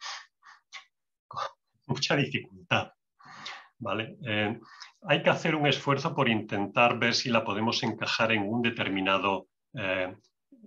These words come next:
fenotipo o espectro, ¿no? Hay veces que eso es, eh, muy sencillo y dices, "No, no, claramente esta enfermedad cor-, tiene este patrón, esta es una enfermedad debida a tal gen y podemos limitarnos a estudiar ese gen".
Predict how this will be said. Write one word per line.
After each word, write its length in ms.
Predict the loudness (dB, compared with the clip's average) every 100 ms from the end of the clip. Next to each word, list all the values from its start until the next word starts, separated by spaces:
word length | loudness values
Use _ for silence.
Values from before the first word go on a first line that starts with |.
| -14 -12 -12
fenotipo 680 | -4 -2 -2 -2 -4 -2
o 360 | -2 -2 -4 -2
espectro, 640 | -4 0 0 0 -6 -8
¿no? 280 | -4 -6 -8 -20 -20 -20 -20 -4
Hay 220 | 0 2
veces 380 | 2 2 2 2
que 100 | 2
eso 240 | 4 4
es, 300 | 4 4 0 0
eh, 420 | 2 0 -2 -6
muy 180 | -6 -2
sencillo 580 | -2 -4 -6 -6 -4 -2
y 80 | -2
dices, 220 | -4 -2
"No, 100 | -2
no, 140 | 0
claramente 460 | 2 4 4 2 -2
esta 180 | -2 -6
enfermedad 520 | -4 -4 0 0 0
cor-, 240 | -4 -6 -6
tiene 220 | -2 -2
este 200 | -2 -2
patrón, 480 | -2 0 2 2 0
esta 280 | -2 -2
es 160 | -2 -2
una 100 | -6
enfermedad 440 | -4 -4 0 0
debida 560 | 0 -4 -4 -2 -2 -2 -8
a 120 | -2
tal 220 | 0 -2
gen 260 | -2 0 0
y 80 |
podemos 360 | -4 -4 -4 -4
limitarnos 520 | -6 -4 -4 -4 -6
a 100 | -10 _ -18
estudiar 400 | -16 -10 -10 -8
ese 220 | -10 -10
gen". 200 | -20